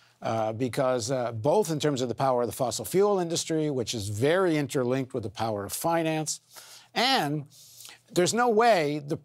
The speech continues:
most capitalists want full employment,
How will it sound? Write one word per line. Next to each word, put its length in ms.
most 580
capitalists 840
want 460
full 260
employment, 640